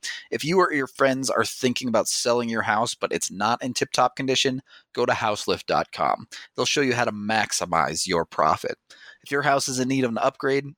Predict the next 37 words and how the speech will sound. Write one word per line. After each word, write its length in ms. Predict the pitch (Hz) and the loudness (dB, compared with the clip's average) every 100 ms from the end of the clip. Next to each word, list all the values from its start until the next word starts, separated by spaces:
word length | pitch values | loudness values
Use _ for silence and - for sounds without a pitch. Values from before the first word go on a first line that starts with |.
| - | 0
Houselift 380 | 123 127 135 - | 2 2 -2 -2
can 140 | 123 | 0
assist 380 | 113 - 120 - | 2 2 0 -2
with 140 | 110 - | -6 0
that 220 | 110 110 | 0 0
as 180 | 104 98 | -2 -6
well, 400 | 90 120 120 113 104 | -4 0 0 0 -2
and 160 | 113 | -2
they'll 140 | 110 95 | 0 2
eliminate 500 | 107 113 110 107 - - | 2 0 0 0 -2 0
all 220 | 120 135 | 2 2
the 120 | 135 | 0
stress 600 | - - 117 104 90 - | -2 -4 0 0 0 -2
of 140 | 107 101 | -4 -2
the 100 | 104 | 0
remodeling 680 | 107 104 95 98 92 85 90 | 0 0 0 2 0 -4 -6
process 680 | - 101 104 - 98 - - - | 0 2 2 0 0 -2 -4 -6
while 140 | - 104 | 0 2
matching 420 | 98 95 92 92 | 2 0 -4 -8
current 340 | - 147 143 135 | -4 0 2 0
trends 380 | - 107 107 104 | 0 0 0 -2
that 180 | 104 - | -2 2
buyers 360 | 90 87 85 | 2 0 -2
most 240 | 87 87 - | -2 -2 -2
desire. 520 | 82 82 78 71 - - - - | 0 0 2 0 -4 -10 -14 -8
And 180 | - 107 | -4 0
get 200 | 120 113 | 0 0
this, 200 | 117 107 | 0 0
there 200 | - 123 | -2 -2
are 200 | 123 113 | 0 -2
zero 560 | 107 110 123 117 82 87 _ | -2 -4 0 0 0 -4 _
upfront 420 | 104 - 110 95 | -2 0 -2 -2
costs 280 | - 98 - | 0 0 0
from 180 | - 95 | -4 -4
you, 280 | 104 113 110 - | 0 0 0 0
the 140 | 101 | 2
homeowner. 500 | 104 101 95 85 76 | 2 0 0 0 -2